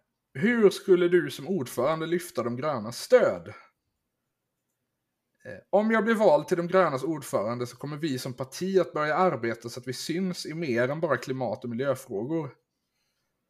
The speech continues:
Så som inom den ekonomipolitiska diskussionen, i social- och hälsovårdsfrågor och i utbildningsfrågor. Eh,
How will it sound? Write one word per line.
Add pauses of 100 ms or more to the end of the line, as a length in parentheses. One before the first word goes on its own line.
(140)
Så
som
inom
den
ekonomipolitiska
diskussionen,
i
social-
och
hälsovårdsfrågor
och
i
utbildningsfrågor. (1300)
Eh,